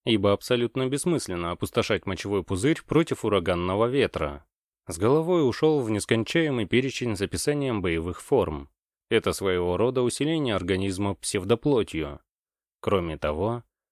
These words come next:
позволяет вкладывать в неё очки характеристик, которые, однако, будут доступны только при её активации.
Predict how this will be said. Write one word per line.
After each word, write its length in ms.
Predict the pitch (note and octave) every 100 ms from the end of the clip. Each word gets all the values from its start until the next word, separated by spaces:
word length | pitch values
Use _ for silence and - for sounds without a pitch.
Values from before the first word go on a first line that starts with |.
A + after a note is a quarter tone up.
| _
позволяет 580 | - F2 A2 D#3 F3 D#3
вкладывать 580 | - - D#3+ C#3+ C3 A2
в 60 | G#2
неё 320 | G2 G2+ C3
очки 320 | A#2 - F2
характеристик, 1000 | - F#2+ - D3+ C#3+ G#2 - D2 - _ -
которые, 540 | E2 D#2+ F2+ A#2 B2
однако, 600 | A#2 C3 B2+ - A2+ A2 _ _ _
будут 360 | F#2+ C3 D#3+ C#3+
доступны 520 | D3 - F3+ - C#3
только 360 | - D3+ - -
при 120 | G2
её 340 | F2+ F2 F2
активации. 920 | E2 - C#3 B2+ E2+ - D#2+ D2 C#2+